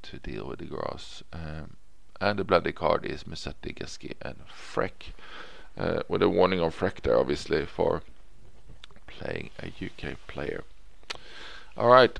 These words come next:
uh, enjoy the tennis, uh, and the weather's looking good. I hope you get a chance,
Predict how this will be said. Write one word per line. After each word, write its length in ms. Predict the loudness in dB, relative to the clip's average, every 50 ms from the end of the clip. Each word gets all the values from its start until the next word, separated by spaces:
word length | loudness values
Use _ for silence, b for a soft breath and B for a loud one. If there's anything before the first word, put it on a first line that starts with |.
| 6 10
uh, 480 | 12 12 12 12 12 12 10 10 6 4
enjoy 480 | 4 2 2 4 6 8 8 10 10
the 100 | 8 8
tennis, 640 | 6 6 4 4 4 2 -2 -2 -4 -6 -6 -2 2
uh, 360 | 4 4 6 6 4 2 2 -2 -6
and 360 | -6 -6 -4 -4 -4 -4 -4
the 80 | -6 -2
weather's 440 | 2 2 2 2 2 -2 -2 0 0
looking 300 | 0 2 2 -2 -2 2
good. 200 | 2 2 4 4
I 100 | 2 2
hope 460 | 0 2 6 8 8 8 8 4 -6 -10 -8 -6
you 200 | -4 -4 -4 -4 -6 -6
get 320 | -4 -2 -2 -2 -4 -6 -10 -8 -10
a 120 | -10 -10 -10 -8
chance, 640 | -6 -6 -4 -4 -2 -2 0 0 0 0 0 -2